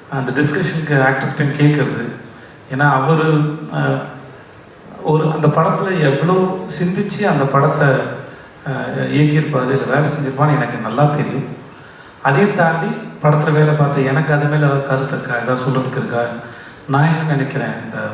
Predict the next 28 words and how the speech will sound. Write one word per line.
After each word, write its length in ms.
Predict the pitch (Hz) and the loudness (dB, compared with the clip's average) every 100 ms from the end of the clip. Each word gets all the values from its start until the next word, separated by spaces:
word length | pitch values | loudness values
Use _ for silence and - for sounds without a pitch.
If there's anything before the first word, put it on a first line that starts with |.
| 107 - - - - - | -10 -16 -20 -20 -18 -4
நம்ம 180 | 135 | 0
விக்ரமன் 520 | 123 139 165 160 143 - | 4 4 4 4 4 2
சொன்ன 160 | 123 | 0
மாதிரி 240 | 123 120 117 | -2 -2 -2
தான், 140 | - | -4
ரொம்ப 180 | - 135 | -2 0
டெமோக்ராட்டிக்கான 800 | 135 127 139 160 156 151 - 143 | 2 2 2 2 2 -2 -2 -2
ஒரு 120 | 123 104 | -2 -4
மனுஷன். 380 | 107 - 151 151 - - - - - - - - | -6 -4 -4 -6 -8 -14 -20 -20 -20 -20 -16 -8
அஹ், 220 | 160 143 | -4 0
நான் 280 | 139 160 170 | 2 2 4
பார்த்த 260 | 175 180 | 2 2
வரைக்கும், 520 | 180 180 180 196 165 131 127 - | 0 -2 -2 -4 -2 -2 -6 -8
அஹ், 280 | 143 117 113 107 - - - - - - - | -6 -6 -6 -10 -16 -20 -20 -20 -20 -20 -12
அஹ், 220 | 151 127 - 143 | -8 -6 -4 2
ரெண்டு 300 | 147 165 185 | 4 6 4
முகம் 380 | 156 147 - | 4 4 4
கிடையாது 360 | 135 117 110 98 - | 2 0 0 -2 -2
அவர்கிட்ட, 340 | 120 127 - 135 | 0 0 2 2
எந்த 220 | 120 127 | 2 2
மாஸ்க்கும் 460 | 151 135 143 - 123 | 2 4 2 0 -2
இல்லை. 180 | 127 147 - - - - - | -2 -4 -6 -14 -18 -20 -8
அவர் 200 | 117 117 | -6 -2
மேடையில 360 | 127 156 156 147 | 2 4 4 2
பேசுற, 360 | 143 147 - 139 147 147 - - - - | 2 0 2 2 2 2 -4 -10 -16 -6
இல்ல 220 | 135 - | -2 0
தனியா 360 | 135 147 156 | 2 4 4
அறையில 320 | 135 135 147 | 4 2 4